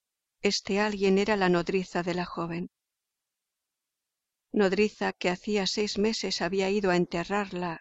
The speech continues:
en el cercano cementerio. Conmovida hasta los huesos, echó a correr en busca de los padres y les reveló que su hija había vuelto a la vida. "Yo la he visto"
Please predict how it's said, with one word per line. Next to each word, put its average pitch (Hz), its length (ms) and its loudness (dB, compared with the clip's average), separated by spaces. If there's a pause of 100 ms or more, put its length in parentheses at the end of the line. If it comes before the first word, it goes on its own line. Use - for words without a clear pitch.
en 185 160 2
el 180 140 0
cercano 180 480 -4
cementerio. 180 680 -6 (2750)
Conmovida 190 680 2
hasta 180 240 0
los 175 240 0
huesos, 190 460 -4 (600)
echó 226 340 -2
a 214 80 -4
correr 196 320 0
en 185 120 4
busca 196 320 0
de 170 80 -2
los 170 200 -4
padres 185 500 -6 (480)
y 185 100 0
les 170 300 -2
reveló 185 640 -2
que 180 140 -4
su - 180 -2
hija 185 320 -2
había 185 220 -2
vuelto 180 340 -4
a 170 40 -2
la 170 100 -6
vida. 165 340 -12 (2250)
"Yo 247 240 -6
la 240 220 -4
he 247 80 -6
visto" 247 680 -6